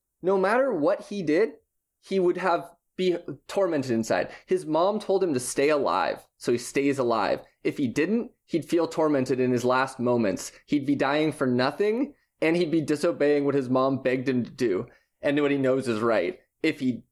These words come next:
did what he did, he feels like it's his fault they lost the war. It's his fault all these people died. No matter what, people are gonna internalize this fucking guilt, the survivor's guilt, and just general blame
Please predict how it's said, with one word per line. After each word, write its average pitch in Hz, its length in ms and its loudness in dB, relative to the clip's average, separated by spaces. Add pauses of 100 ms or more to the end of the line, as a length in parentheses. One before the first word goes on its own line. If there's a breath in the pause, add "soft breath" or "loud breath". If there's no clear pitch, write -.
(240)
did 139 140 2
what 135 140 0
he 127 80 2
did, 190 380 2 (100)
he 170 160 -4
feels 170 380 0
like 151 300 2
it's 143 160 0
his 160 200 0
fault 151 240 0
they 147 80 4
lost 143 260 2
the 143 60 2
war. 139 200 4
It's 123 140 -2
his 156 160 0
fault 151 220 2
all 143 100 2
these 143 140 -2
people 143 260 -2
died. 123 320 0 (220 loud breath)
No 180 160 2
matter 175 400 2
what, 139 640 0 (240)
people 180 320 0
are 160 60 2
gonna 160 160 0
internalize 135 920 0
this 123 160 -2
fucking 127 360 -2
guilt, 139 280 2
the - 80 -4
survivor's 139 540 0
guilt, 143 280 0
and 131 240 2
just 131 220 -6
general 131 400 2
blame 123 640 0